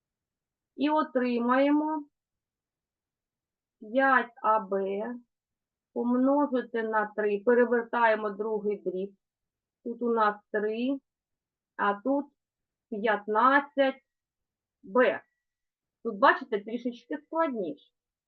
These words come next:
І дивимося, тепер можна скоротити трійки, да? Тут один, тут один,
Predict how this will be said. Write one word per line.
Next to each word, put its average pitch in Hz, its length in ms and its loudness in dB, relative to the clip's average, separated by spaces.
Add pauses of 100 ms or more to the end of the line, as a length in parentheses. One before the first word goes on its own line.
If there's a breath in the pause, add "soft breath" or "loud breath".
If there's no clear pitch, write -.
(760)
І 277 160 0
дивимося, 226 520 0
тепер 285 300 2
можна 294 340 4
скоротити 285 680 -2
трійки, 214 640 -6
да? 262 300 2 (440)
Тут 233 200 -6
один, 240 500 0
тут 202 220 -6
один, 190 540 -4